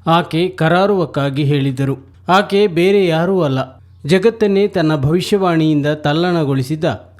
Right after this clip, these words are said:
ವಂಜೇಲಿಯಾ ಪಾಂಡೇವಾ ಗುಶ್ಚೆರೋವಾ, ಅರ್ಥಾತ್ ಬಾಬಾ ವಂಗ. ಜಗತ್ತನ್ನು ನೋಡಲು ಸಾಧ್ಯವಾಗದ ಅಂಧರಾಗಿದ್ದ ಬಾಬಾ ವಂಗ ಅಪ್ರತಿಮ ಅತೀಂದ್ರಿಯ ಶಕ್ತಿ ಹೊಂದಿದ್ದರು.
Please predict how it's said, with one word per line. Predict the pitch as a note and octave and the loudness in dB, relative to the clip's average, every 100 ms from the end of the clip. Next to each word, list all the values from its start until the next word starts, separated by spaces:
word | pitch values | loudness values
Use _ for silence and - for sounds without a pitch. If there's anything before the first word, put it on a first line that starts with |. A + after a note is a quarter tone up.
| - | -2
ವಂಜೇಲಿಯಾ | D#3 F#3+ G#3 G#3 F#3 F#3 | 0 2 2 2 2 0
ಪಾಂಡೇವಾ | F3 C3+ D3 E3 E3 E3 | 0 -2 0 0 0 0
ಗುಶ್ಚೆರೋವಾ, | E3 C3+ - E3+ D#3 C#3+ C3+ - - - - D3+ | -2 -4 -2 -2 0 0 -2 -4 -12 -20 -6 -2
ಅರ್ಥಾತ್ | E3+ F3 F#3 F#3 - - - | -2 0 -2 -2 -8 -20 -10
ಬಾಬಾ | B2+ D3+ F3 F#3 | -2 0 2 0
ವಂಗ. | F3 C#3 C3 C3 - - - C#3+ | 0 0 -2 -4 -10 -20 -16 -2
ಜಗತ್ತನ್ನು | F#3+ A3 A#3 A3+ G#3+ | 2 2 2 2 2
ನೋಡಲು | F3+ F#3 G3 F#3+ | 2 2 2 0
ಸಾಧ್ಯವಾಗದ | - D#3 D3+ F3 E3+ D#3 D3+ D3 E3 - - | 0 -2 -2 -2 -2 0 0 0 -2 -6 -2
ಅಂಧರಾಗಿದ್ದ | E3 F#3 G3+ G3+ F3 D#3+ D3 C#3+ | 0 2 2 0 0 -2 -2 0
ಬಾಬಾ | C3 D3 E3 | 0 0 0
ವಂಗ | D#3 C#3+ E3 D3+ - D#3 | 0 0 0 -2 -4 -4
ಅಪ್ರತಿಮ | E3 - A3 G#3+ D#3+ | -2 0 0 2 0
ಅತೀಂದ್ರಿಯ | E3 D3 C#3+ G3 G#3 F3 E3+ | 0 -2 -2 0 0 0 -2
ಶಕ್ತಿ | C3+ D#3 - E3+ | -2 -8 -4 -2
ಹೊಂದಿದ್ದರು. | C#3 C3+ C3 C#3 C3+ | 0 0 0 -2 -4